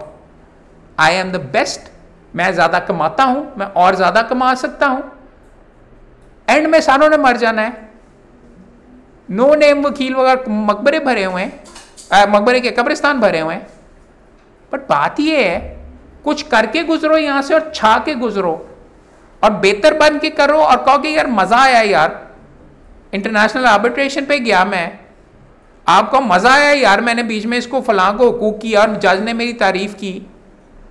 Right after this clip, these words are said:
मज़ा आया कि शाहिद जमील साहब आप आ-, आके मेरी तारीफ़ कर रहे थे,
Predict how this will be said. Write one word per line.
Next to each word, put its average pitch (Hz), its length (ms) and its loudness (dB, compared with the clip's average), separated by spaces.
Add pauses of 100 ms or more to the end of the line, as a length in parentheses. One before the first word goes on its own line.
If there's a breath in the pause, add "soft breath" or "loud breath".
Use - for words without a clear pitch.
(360)
मज़ा 190 320 4
आया 269 280 4
कि 262 140 -2
शाहिद 214 280 2
जमील 214 320 -4
साहब 226 240 2
आप 202 360 2
आ-, - 100 0
आके 175 440 2
मेरी 202 220 -6
तारीफ़ 185 340 -4
कर 196 180 -2
रहे 160 120 -2
थे, 175 180 -10